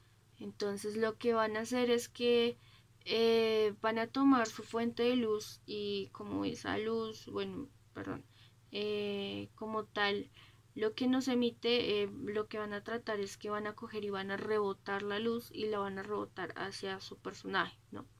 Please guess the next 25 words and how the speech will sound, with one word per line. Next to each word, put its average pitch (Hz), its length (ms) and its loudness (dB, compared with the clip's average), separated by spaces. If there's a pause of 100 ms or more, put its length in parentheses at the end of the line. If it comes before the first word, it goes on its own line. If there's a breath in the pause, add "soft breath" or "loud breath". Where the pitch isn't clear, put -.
(840 loud breath)
Eh, 202 720 -2 (140)
para 214 260 2
que 214 400 -2
nos 214 220 -2
genere 214 800 -2
o 196 720 -2
genere 196 520 -4
otra 202 320 -4
fuente 214 640 -4
de 202 120 -2
luz, 202 320 -4
o 190 60 -12
sea, 196 240 -8 (240)
quedarían 196 460 -6
como, 208 340 -6
no 196 360 -4
solamente 226 600 -2
quedaría 208 320 -2
una, 220 240 -6
sino 202 200 -8
quedarían 95 440 -4
dos, - 300 -8 (600 loud breath)
gracias - 420 -6
al - 100 -6
rebote. 220 400 0